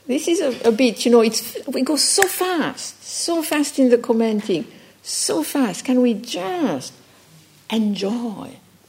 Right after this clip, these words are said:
Can we just appreciate? So when I smell pepper, I think,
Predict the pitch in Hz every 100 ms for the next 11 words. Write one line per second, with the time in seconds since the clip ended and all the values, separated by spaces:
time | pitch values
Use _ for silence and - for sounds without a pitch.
0 | _ _ _ - 196 226 208 196 - 226
1 | 226 226 220 208 - - - _ - 202
2 | - 262 - - 131 - - - - _
3 | _ _ _ _ - 262 269 254 220 220
4 | 190 180 208 208 180 175 196